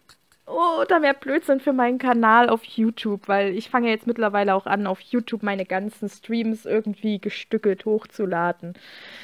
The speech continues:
Es ist eine Mordsarbeit, aber ich habe immerhin was zu tun jetzt in der Zeit, wo ich krankgeschrieben bin.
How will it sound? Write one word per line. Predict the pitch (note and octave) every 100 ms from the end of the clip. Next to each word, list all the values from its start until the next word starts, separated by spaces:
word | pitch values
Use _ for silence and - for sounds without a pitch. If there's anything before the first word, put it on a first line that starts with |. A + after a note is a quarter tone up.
| - - - _ _ -
Es | - G3
ist | -
eine | F#3 F3+
Mordsarbeit, | F3 F#3+ - - F#3 G3+ G3+ F#3+
aber | F#3
ich | F3+
habe | G3+ -
immerhin | G3 G3 F#3+
was | F#3+ -
zu | -
tun | - - B3+ A3
jetzt | E3
in | D#3+
der | F3 E3
Zeit, | F3+ E3+
wo | F3+
ich | F3
krankgeschrieben | - F3 E3 - F#3+ F3
bin. | F3 E3 E3